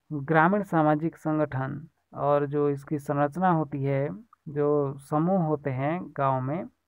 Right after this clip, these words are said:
ठीक है, गांव में जो संगठन होता है, लोगों का संगठन जो होता है, उसका अध्ययन, लोगों के संगठन का अध्ययन, उनकी संरचना का अध्ययन,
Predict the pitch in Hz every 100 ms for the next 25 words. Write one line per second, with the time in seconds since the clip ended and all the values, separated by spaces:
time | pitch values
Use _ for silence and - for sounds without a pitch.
0 | - 165 175 175 143 - _ _ - 139
1 | 156 165 175 170 147 151 143 147 143 143
2 | 175 160 147 139 127 131 160 - _ _
3 | _ _ - 143 160 175 190 180 151 160
4 | 151 139 156 147 139 143 135 127 135 139
5 | 165 _ _ _ - 170 - 196 175 151
6 | 143 160 143 127 - 143 147 160 160 156
7 | 151 147 147 156 - 143 139 139 143 147
8 | 151 - 156 151 151 143 143 143 143 165
9 | 160 156 143 135 139 135 139